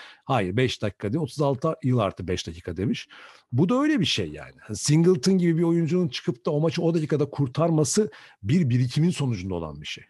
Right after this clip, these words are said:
O nedenle, e, Efes'in tek söyleyeceğim, bu serinin,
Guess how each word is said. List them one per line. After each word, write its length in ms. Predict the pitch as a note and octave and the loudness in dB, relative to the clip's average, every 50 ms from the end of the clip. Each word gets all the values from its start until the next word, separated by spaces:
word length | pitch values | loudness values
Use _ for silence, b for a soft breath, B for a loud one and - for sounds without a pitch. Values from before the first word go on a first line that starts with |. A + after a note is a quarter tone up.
| _ _ _ _ - | _ _ _ _ 2
O 100 | F3+ G3+ | 4 6
nedenle, 540 | G#3+ F#3+ F3 D#3+ D#3 D#3+ F3+ G#3 G#3+ - - | 6 6 6 6 4 4 4 2 2 0 2
e, 420 | C#3 B2+ B2 B2 B2 - _ - D3 | 2 2 2 2 -2 -4 _ 2 2
Efes'in 540 | C3 - C#3+ D3+ - - F#3+ F#3+ F#3+ - _ _ _ _ - - - | 4 4 2 2 2 2 2 0 0 -2 _ _ _ _ -16 -6 0
tek 200 | - E3 - - | 2 2 2 4
söyleyeceğim, 460 | - C#3+ A2+ G2+ G2+ F2+ G#2+ C#3 E3+ G#3 - _ _ _ - | 2 0 2 2 0 2 2 0 0 0 -4 _ _ _ -4
bu 420 | A#2 G#2 A2+ G3 C4 C4 - - - | -2 2 4 6 4 4 2 -2 -8
serinin, 720 | - - - - - E3+ G#3 A#3+ A3+ F3+ B2 F#2+ F#2 - | -10 -8 -4 2 4 4 6 6 6 6 6 4 2 -2